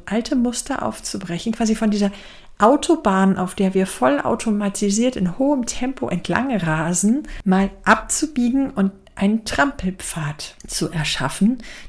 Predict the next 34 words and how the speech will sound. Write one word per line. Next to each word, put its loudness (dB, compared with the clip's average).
Der 0
ist 2
mühsam, 6
der 0
ist -6
zäh, 2
der -2
ist -2
nicht -4
geradlinig 0
und -6
der -2
schnellere 2
Weg 0
geht -4
halt -2
über 0
die -4
Autobahn -2
und 2
immer 0
und 2
immer 0
wieder 0
kommen -2
wir 0
in 4
Versuchung, 0
in 4
alte 0
Bahnen 0
zurückzukehren. -6
Deswegen 2
eine 4